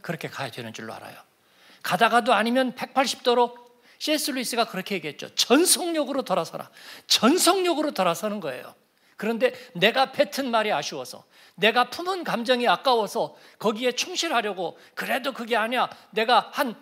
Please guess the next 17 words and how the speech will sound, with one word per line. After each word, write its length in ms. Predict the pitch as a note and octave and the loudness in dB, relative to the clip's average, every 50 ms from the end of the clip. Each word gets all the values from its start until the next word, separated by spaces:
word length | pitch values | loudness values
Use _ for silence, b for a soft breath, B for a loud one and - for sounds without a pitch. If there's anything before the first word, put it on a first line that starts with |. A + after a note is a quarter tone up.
| - - | -10 -4
음, 480 | C4+ C4+ B3 G3+ D3 B2 - _ _ _ _ _ _ _ _ _ _ _ _ - | 0 0 0 0 -2 -8 -14 _ _ _ _ _ _ _ _ _ _ _ _ -14
한 200 | - - A#3+ C#4 | -8 -6 0 6
달은 260 | B3 C#4 C4 A#3+ A#3 G3 | 6 8 8 6 4 0
좀 160 | G#3+ F#3+ - | -2 -4 -4
삐져 200 | D4 C4+ A3 A3 | -6 -8 -8 -8
있을 220 | E3 - - F3 | -8 -8 -12 -14
거야. 240 | - C#3+ C#3 C#3 - _ b b b b b | -14 -14 -16 -16 -18 _ b b b b b
한 180 | - A#3 G3 B B B | -10 -10 -10 B B B
두 180 | - - A3 A#3 | -12 -10 -2 2
달은 300 | A#3+ C4+ C#4+ C#4+ C#4 B3+ | 2 4 4 4 2 0
내가 200 | A#3+ A#3+ B3 A#3+ | 0 0 2 2
마음을 300 | G3 G3 B3 A#3+ B3+ A#3+ | 2 2 2 0 0 -2
돌이키지 460 | - - A3+ A#3 A3+ - - - A3+ | -4 -4 -6 -6 -6 -8 -8 -6 -6
않을 160 | E3+ F3 F3 | -6 -6 -8
거라고. 340 | E3+ - E3+ D3+ D3+ - - - _ _ _ _ _ _ _ _ _ _ _ _ _ _ _ _ _ _ _ _ _ _ _ _ _ | -8 -8 -8 -8 -10 -12 -16 -20 _ _ _ _ _ _ _ _ _ _ _ _ _ _ _ _ _ _ _ _ _ _ _ _ _
하나님 380 | - B3+ C4 C4 C4 B3 A#3+ G#3 | -6 -2 0 0 0 0 -2 -4
미워. 480 | F3+ G3 G3+ F#3 D#3 - - - _ | -4 -4 -4 -4 -6 -8 -14 -20 _